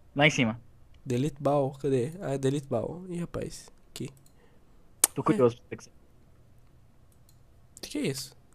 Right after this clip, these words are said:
Speaker 1: É.
Speaker 2: Tem que pegar a bola? Meu Deus, pera aí, não, pera aí. Não consegui pegar a bola, não.
Speaker 1: Mas que aí você me complica, né?
Speaker 2: Ah!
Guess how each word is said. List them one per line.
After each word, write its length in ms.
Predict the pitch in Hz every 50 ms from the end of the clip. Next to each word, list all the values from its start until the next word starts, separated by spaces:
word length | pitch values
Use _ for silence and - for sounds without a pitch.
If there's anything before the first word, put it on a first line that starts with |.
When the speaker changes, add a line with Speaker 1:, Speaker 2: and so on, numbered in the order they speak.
| - - - - - - -
Speaker 1:
É. 60 | 160
Speaker 2:
Tem 100 | 147 147
que 80 | - -
pegar 280 | 156 147 139 151 170
a 40 | 180
bola? 380 | 143 135 151 175 170 135 127 - - - - - - - - - - -
Meu 160 | 196 214 208 175
Deus, 280 | 160 151 135 127 131
pera 220 | - - 185 180 160
aí, 60 | 151
não, 220 | 156 151 143 123
pera 200 | 117 135 131 127
aí. 160 | 123 117 127 - -
Não 60 | 139 123
consegui 300 | - 175 190 196 180 175
pegar 220 | - 156 147 143
a 40 | 135
bola, 220 | 135 131 127 120 117
não. 240 | 120 127 135 143 - - - - - - -
Speaker 1:
Mas 100 | 120 117
que 100 | - 135
aí 120 | 135 143
você 100 | - -
me 80 | 202 196
complica, 400 | 214 208 190 - 139 139 - 131
né? 160 | 123 131 131 - - - - - - - - - - - - - - - - - - - - - - - - - - - - - - - - - - - - - - - - - - - - - - - -
Speaker 2:
Ah! 380 | - - - 196 170 151 -